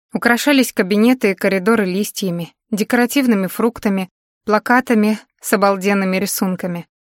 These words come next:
а ректор позаботился о мерцающих огоньках. Академия сверкала и светилась, даря ощущение приближающегося праздника.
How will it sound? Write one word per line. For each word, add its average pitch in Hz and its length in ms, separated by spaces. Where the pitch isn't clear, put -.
а 208 140
ректор 269 380
позаботился 226 920
о 240 100
мерцающих 214 840
огоньках. 180 720
Академия 226 680
сверкала 220 580
и 214 80
светилась, 214 840
даря 202 300
ощущение 208 640
приближающегося 190 1120
праздника. 165 680